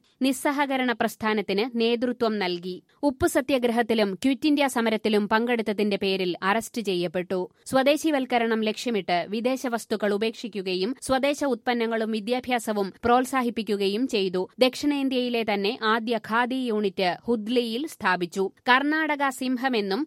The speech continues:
കർണാടകയിലെ ഖാദി ഭഗീരഥ എന്നും അറിയപ്പെടുന്നു. ആയിരത്തി എണ്ണൂറ്റി എഴുപത്തിയൊന്ന് മാർച്ച് മുപ്പത്തിയൊന്നിന് കർണാടകയിലെ ബെൽഗാമിൽ ജനനം. സാമൂഹ്യ പരിഷ്കരണ മേഖലയിൽ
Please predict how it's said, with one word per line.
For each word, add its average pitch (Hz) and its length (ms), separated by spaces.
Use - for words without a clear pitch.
കർണാടകയിലെ 254 960
ഖാദി 247 460
ഭഗീരഥ 269 640
എന്നും 220 300
അറിയപ്പെടുന്നു. 202 680
ആയിരത്തി 262 420
എണ്ണൂറ്റി 233 420
എഴുപത്തിയൊന്ന് 226 580
മാർച്ച് 220 340
മുപ്പത്തിയൊന്നിന് 202 500
കർണാടകയിലെ 214 880
ബെൽഗാമിൽ 196 640
ജനനം. 185 420
സാമൂഹ്യ 269 480
പരിഷ്കരണ 220 540
മേഖലയിൽ 208 440